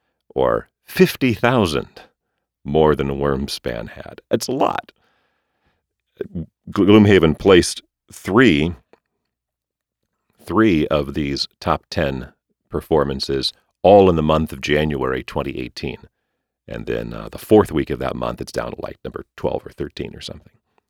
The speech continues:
So a very powerful month for Gloomhaven right there.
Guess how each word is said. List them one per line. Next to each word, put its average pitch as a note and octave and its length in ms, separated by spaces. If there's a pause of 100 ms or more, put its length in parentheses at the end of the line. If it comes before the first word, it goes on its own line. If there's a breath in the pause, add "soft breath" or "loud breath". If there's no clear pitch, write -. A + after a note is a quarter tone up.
(280)
So B1 220
a C2 60
very B2 220
powerful E2+ 440
month C#2 260
for - 120
Gloomhaven B1+ 560
right A#1+ 200
there. B1+ 200